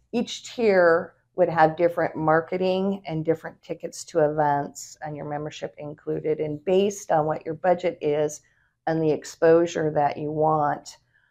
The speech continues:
uh, will, um, kind of determine where, what partnership level you want. Um, and so, for example, we have visionary partners,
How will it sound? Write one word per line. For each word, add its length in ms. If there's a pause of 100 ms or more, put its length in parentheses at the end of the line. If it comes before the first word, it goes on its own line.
(280)
uh, 200
will, 920
um, 360 (100)
kind 180
of 100
determine 960 (140)
where, 420
what 240
partnership 640
level 280
you 160
want. 520 (580)
Um, 400 (120)
and 640
so, 440
for 260
example, 840
we 280
have 500 (140)
visionary 680
partners, 800